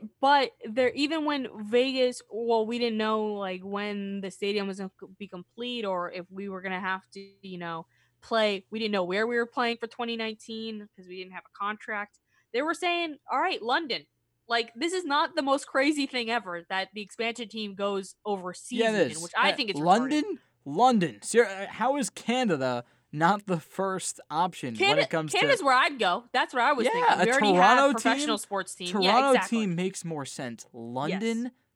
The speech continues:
Speaker 2: Come
Speaker 1: London
Speaker 2: on.
Speaker 1: does not.
Speaker 2: That's stupid. That
Speaker 1: But
Speaker 2: makes
Speaker 1: that is
Speaker 2: no
Speaker 1: the first pl-,
Speaker 2: sense.
Speaker 1: first place they were saying the Raiders should go, is London, which I think is absurd as well.
Speaker 2: Well, you know who they
Speaker 1: I
Speaker 2: were? They were just not Raiders fans. There's no way a Raiders fan would actually suggest that.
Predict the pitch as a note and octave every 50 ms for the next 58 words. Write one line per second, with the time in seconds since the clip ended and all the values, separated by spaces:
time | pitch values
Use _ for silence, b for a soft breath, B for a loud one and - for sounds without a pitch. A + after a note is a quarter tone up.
0 | _ _ _ - - - - A#3 A#3 A#3+ B3 A#3+ A#3+ - G3 E3 C#3 F3+ G#3+ -
1 | B B B B B - E3+ F#3 F#3+ - - - - - - - F3 F3+ E3+ -
2 | - B2+ A2 G#2 E2+ - - _ - D#3 D#3 D#3+ C4 C4+ - - C4 C4 C#4 C#4+
3 | D4 D4+ - C4+ C4 - - B3+ B3 - - - A2+ G#2+ - - - - - -
4 | - B3 A#3+ A#3 A3+ - - - A#3+ A3 G#3 F#3+ F3+ - - G#3 G3+ F#3+ F#3+ F#3+
5 | F#3 F#3+ F#3 - G3+ G3 F#3+ F#3 F#3 F#3 F3+ F3+ F3 F3 E3+ F3 F3 - - E3
6 | D#3 D3 - - - _ _ _ - - G3+ F#3 F3+ F3+ - - - - F#3 F#3
7 | F#3+ G3 G3+ G#3 G#3 F#3+ E3 E3 C#3 B2+ - G3+ A#3+ A3+ - C#4 D4+ D4 D#4 D4
8 | C4+ C4+ A#3 A#3+ A3 - - - A3+ A3 G#3 G3 F#3+ - G#3+ A#3 F#3+ E3 E3+ F#3
9 | G#3 A3 G3+ F3 G3 G#3 F#3+ C#3+ C3+ D#3 E3 G3 G3 G3 F3+ F3+ G3 G#3+ A3 G#3
10 | D#3+ - D#3 F3+ G3 G3 F#3 E3 E3+ D#3+ - - C#3+ C#3+ C#3+ D3 A#2+ C3+ C3 A#2+
11 | A2+ A2 G#2+ G2+ - - G#2 - - - - - - - - D#3 D#3+ D3 D#3 F#3+
12 | G#3+ G#3+ A3+ G#3 E3+ G3+ F3+ D3+ D3 D3+ D3+ D3+ D3 B2 - - C3+ B2+ B2+ B2
13 | B2 A#2+ A#2+ A#2 A#2 - A#2+ A#2 A2 - - A#2 G#2+ - G#2+ F2 - - - -
14 | -